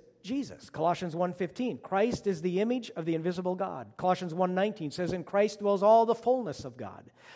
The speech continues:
So do you want to know God? Read and learn Jesus. Look at the Gospels. Don't dilute it. Don't reduce it. I mean, Jesus will blow your socks off if you read it right. Say, "Whoa, whoa, this is not the Jesus I thought he was. This is high voltage stuff."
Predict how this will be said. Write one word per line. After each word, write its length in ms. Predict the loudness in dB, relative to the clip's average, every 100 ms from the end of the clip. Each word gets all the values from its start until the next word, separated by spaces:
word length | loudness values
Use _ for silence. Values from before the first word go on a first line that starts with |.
| -12
So 160 | 0 2
do 60 |
you 80 | 8
want 180 | 10 10
to 60 | 10
know 180 | 6
God? 440 | 8 6 6 4 0 -8 -20 -8
Read 280 | 0 4 4
and 120 | 4
learn 220 | 2 0
Jesus. 480 | -4 -6 -6 -14 -18 -20 -4
Look 240 | 4 6
at 80 | 6
the 80 | 4
Gospels. 560 | 4 4 2 -6 -6 -8 _ -6
Don't 240 | 4 4 6
dilute 300 | 8 8 10
it. 160 | 6 4 -14 -20 _ _ _ _ _ _ 2
Don't 200 | 4 6
reduce 360 | 4 4 4 2
it. 200 | -2 -4 -10
I 80 | -4
mean, 120 | -4
Jesus 380 | 2 2 4 2
will 100 | 2
blow 320 | 4 6 6
your 160 | 6 2
socks 400 | 2 2 2 0
off 200 | -4 -2
if 100 | -6
you 100 | -4
read 200 | -4 -6
it 40 |
right. 300 | -8 -14 -16 _ _ -10
Say, 120 | -6
"Whoa, 600 | -2 4 10 10 8 -4
whoa, 300 | 4 4 4
this 200 | 2 0
is 100 | 0
not 180 | 0 0
the 80 | 0
Jesus 320 | -4 -4 -2
I 80 | -2
thought 220 | 2 0
he 60 | 0
was. 120 | 0
This 160 | 0
is 120 | -2 -4
high 200 | -4 -2
voltage 400 | -4 -6 -8 -6
stuff." 300 | -4 -4